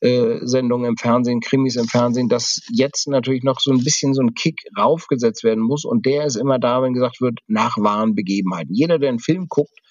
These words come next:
wo am Anfang steht, "nach wahren Begebenheiten" oder basierend auf einer wahren Geschichte, der guckt das zumindest die ersten Minuten anders, mit anderen Augen, als wenn du dir weißt, "Ach, das hat sich irgendjemand ausgedacht in seinem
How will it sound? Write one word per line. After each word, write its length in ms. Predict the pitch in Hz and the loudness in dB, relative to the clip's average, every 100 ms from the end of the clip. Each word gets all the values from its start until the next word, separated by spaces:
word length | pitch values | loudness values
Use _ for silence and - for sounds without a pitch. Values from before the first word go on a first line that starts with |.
| _ - | _ 0
wo 60 | |
am 100 | 120 | 2
Anfang 260 | 135 156 156 | 2 0 0
steht, 320 | - 139 131 _ _ | 2 0 0 _ _
"nach 240 | - 120 117 | -2 -2 0
wahren 340 | 120 131 139 | 0 2 0
Begebenheiten" 760 | 113 110 131 143 120 123 123 110 | 0 2 2 2 2 0 0 2
oder 340 | 113 113 110 - - _ | 2 2 -2 -8 -20 _
basierend 420 | - 107 131 127 - | -2 0 2 0 0
auf 180 | 113 | -2
einer 420 | - 123 120 117 92 | 0 2 2 0 -4
wahren 400 | 107 110 120 120 | -2 0 2 2
Geschichte, 420 | 120 - 139 131 | 0 0 -2 -2
der 280 | 113 123 117 - - | 0 0 0 -6 -6
guckt 260 | 165 170 | -6 0
das 440 | 151 139 - - - _ | 0 0 -2 -6 -10 _
zumindest 460 | - 139 139 127 - | -4 -2 -2 -2 -2
die 80 | |
ersten 600 | - 135 135 - 139 131 | 0 0 -2 -2 -2 0
Minuten 720 | 127 135 135 147 151 135 131 - _ _ _ _ | 0 2 4 2 2 0 0 -6 _ _ _ _
anders, 520 | - 151 160 113 165 | -2 0 2 0 -2
mit 180 | 127 113 | -4 -4
anderen 240 | 135 147 127 | 0 0 2
Augen, 380 | 110 120 135 156 - - - | 2 2 2 -2 -6 -18 -8
als 200 | - 127 | -2 -2
wenn 100 | 143 | 0
du 80 | 135 | 0
dir 220 | 131 127 | 0 0
weißt, 360 | 120 120 131 - | 0 0 0 -2
"Ach, 160 | 113 - | -4 -2
das 180 | 110 - | 0 0
hat 120 | 120 | 0
sich 100 | 117 | -2
irgendjemand 420 | - 120 117 117 | 0 2 2 2
ausgedacht 520 | - 117 - 117 113 - | 2 0 2 0 0 -2
in 100 | 113 | 0
seinem 600 | 113 110 110 - - | 2 2 0 -4 -10